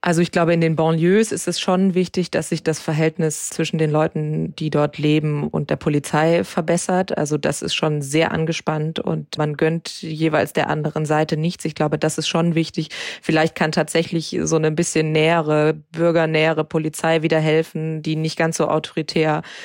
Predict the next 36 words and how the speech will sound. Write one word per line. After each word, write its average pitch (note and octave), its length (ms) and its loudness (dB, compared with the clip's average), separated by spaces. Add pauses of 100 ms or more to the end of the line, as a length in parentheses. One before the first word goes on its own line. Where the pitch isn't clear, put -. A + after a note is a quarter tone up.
(180)
auftritt. F#3 680 0 (360)
Was D#3 440 -2
sozusagen D#3+ 580 0
das D3 180 0
ganze D#3 300 0
Land D#3 400 2
angeht, F3 880 0 (140)
glaube D#3+ 300 2
ich, - 100 0
hat E3 140 0
Frankreich E3 520 -4
schon E3 540 -2
ein D3+ 220 -2
Problem, D#3 480 0
dass D3+ 240 -2
die D#3+ 100 -4
Politik - 720 -4
einfach - 320 -2
als - 280 -4
zu - 260 -6
abgehoben C#3+ 800 -2 (400)
wahrgenommen C#3+ 640 0
wird C#3+ 320 -2
und D3 240 -6
die, C#3+ 300 2
also C#3+ 240 0
gerade C#3+ 300 0
Macron D3 440 0
und D3+ 100 -2
seine C#3+ 240 0
Leute C#3+ 400 2
einfach C#3+ 540 -4
als D3 240 -2
arrogant D3+ 680 0
und D3+ 280 -2
nicht, - 340 -4